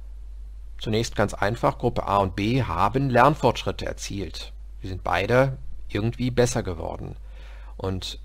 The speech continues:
Gruppe A hat vorher und nachher einen höheren Wert als Gruppe B. Was sagt das nun? Ist der Lernfortschritt in Gruppe B größer als in A?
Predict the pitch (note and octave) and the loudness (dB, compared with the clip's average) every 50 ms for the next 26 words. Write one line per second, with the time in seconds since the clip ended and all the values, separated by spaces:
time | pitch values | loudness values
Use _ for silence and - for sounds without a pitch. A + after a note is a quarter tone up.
0 | - - - G2+ F#2+ - - - F#2+ G2+ A#2 C3+ C3+ - - - - A2 G#2+ A#2 | -14 -8 -6 -6 -6 -4 -2 0 4 4 6 4 4 2 -2 -4 0 4 6 6
1 | B2 B2+ A#2 A2+ G2+ F#2+ F#2 F#2 F#2 - - A#2+ A#2 A2+ G#2+ G#2+ G2 F#2 E2+ F#2+ | 6 6 4 4 4 4 6 4 4 4 2 2 2 2 2 0 -2 -2 -2 -2
2 | G2 G2+ G#2+ - B2 A#2+ G2 F#2+ F2+ F#2+ G#2+ - - - - F#2+ G#2 - - - | 0 0 2 2 0 0 0 0 -2 -2 -2 -2 -4 -4 -4 -4 -4 -6 -8 -10
3 | - - - G#2+ G#2 - - G#2 F#2+ G#2 B2 B2+ A2 E2 - - - - - - | -10 -8 -6 -6 -6 -4 -4 -4 -2 0 0 0 0 -2 -4 -8 -12 -14 -14 -14
4 | - - - - - - - - - - - - - - - - - - - - | -14 -16 -16 -16 -14 -14 -14 -16 -14 -16 -16 -16 -16 -16 -14 -14 -14 -14 -6 -2
5 | G2+ G2 - - - A#2+ A#2+ A#2 - - G2 F2+ - - G2 F#2 F2 F2 - A#2 | -2 0 0 2 4 4 4 4 2 -2 -2 -2 -2 -4 -4 -4 -4 -4 -2 -2
6 | C3 B2 - - B2 A#2 G2+ G2 G#2+ B2+ B2 - C3 B2 - - - A#2+ - G2+ | -2 0 4 4 6 6 8 6 6 4 2 0 -4 -4 -2 -2 -4 -2 -2 -2
7 | - - - A#2 - - A2+ G#2 F#2+ E2+ F2+ F#2 - G#2 G2+ A2 C3 B2+ - - | -4 -2 -2 -2 0 4 4 4 4 2 -2 -4 -2 0 0 2 0 0 2 4
8 | G#2+ A2+ B2 - - - - A2 G#2 - - F2+ - - - F2+ F2 F#2+ A2+ C#3 | 4 4 4 2 2 2 2 2 0 -2 -6 -8 -6 -4 -2 -2 0 0 0 0
9 | E3 | -2